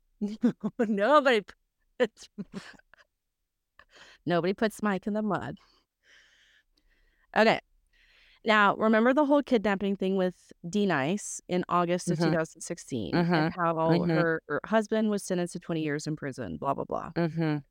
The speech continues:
Speaker 2: Okay. Well, remember, this is now December two thousand seventeen.
Speaker 1: Mm-hmm.
Speaker 2: Brian had been found guilty of kidnapping, right?
Speaker 1: Mm-hmm.
Speaker 2: So the next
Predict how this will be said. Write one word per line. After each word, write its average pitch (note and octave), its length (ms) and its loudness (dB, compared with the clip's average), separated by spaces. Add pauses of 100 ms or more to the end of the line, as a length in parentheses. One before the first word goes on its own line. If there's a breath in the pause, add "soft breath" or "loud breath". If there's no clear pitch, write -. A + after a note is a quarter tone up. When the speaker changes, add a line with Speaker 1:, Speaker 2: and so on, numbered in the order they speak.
(100)
Speaker 2:
Okay. E3+ 120 -6 (880 soft breath)
Well, G3 160 2
remember, G#3+ 280 4
this A3+ 200 0
is G#3 100 -2
now F#3+ 180 2
December A#3+ 440 2
two C4 140 -2
thousand A3 300 2
seventeen. F3 840 -2 (500)
Speaker 1:
Mm-hmm. D3+ 540 0
Speaker 2:
Brian F#3+ 400 2
had G3 180 0
been F#3+ 180 -2
found F3 300 0
guilty D#3+ 380 -4
of G3 160 -6
kidnapping, C#3+ 800 -4 (260)
right? E3 320 2
Speaker 1:
Mm-hmm. E3 360 0 (800 soft breath)
Speaker 2:
So G2+ 400 2 (580)
the G#3 140 4
next G3+ 760 0